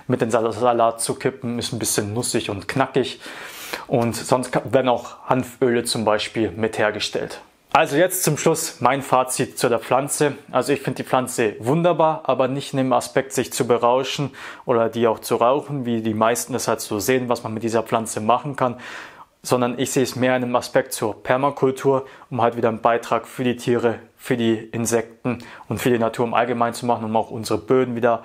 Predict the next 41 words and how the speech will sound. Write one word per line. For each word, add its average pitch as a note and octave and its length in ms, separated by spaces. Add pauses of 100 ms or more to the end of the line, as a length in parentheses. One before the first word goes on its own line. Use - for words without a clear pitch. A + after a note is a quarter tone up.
(220)
aufzuforsten, A#2+ 800
um G#2+ 80
wieder A#2 160
halt G#2+ 160
hier B2 320 (680)
gu-, D#3+ 160
gesundes D#3 460
und B2+ 140
gutes D#3 360
Obst D3+ 240
und B2+ 100
Gemüse B2+ 460 (100)
für - 200
uns D#3+ 300
anzubauen C#3 680 (420)
und C3 340
natürlich A#2 320
auch A#2 140
wieder A#2 120
hier A2 180
Lebensräume A2+ 600
für A2+ 200
Tiere B2 320
zu - 160
schaffen. - 400
Und G#2+ 60
das G#2+ 160
kann B2+ 120
man A#2+ 100
mit A#2+ 100
dieser A#2 180
Pflanze A#2+ 360
sehr A2+ 160
gut, C3+ 240
weil B2 100
sie B2 60
jetzt A2+ 200
diese A2+ 220
besonderen A#2 600
Eigenschaften A2+ 720
haben. G#2+ 220